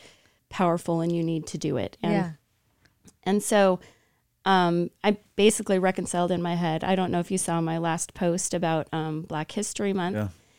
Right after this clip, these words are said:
Speaker 2: Mm-hmm.
Speaker 1: And, and in that, I was, I always like to, um, engage with people who disagree with me so that I can understand their point of view and also, um,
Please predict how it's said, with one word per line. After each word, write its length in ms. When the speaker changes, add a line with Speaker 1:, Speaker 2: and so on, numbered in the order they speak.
Speaker 2:
Mm-hmm. 420
Speaker 1:
And, 220
and 180
in 220
that, 380
I 80
was, 400
I 100
always 260
like 240
to, 260
um, 340
engage 460
with 160
people 300
who 120
disagree 440
with 200
me 200
so 220
that 140
I 120
can 260
understand 480
their 100
point 240
of 80
view 260
and 120
also, 520
um, 340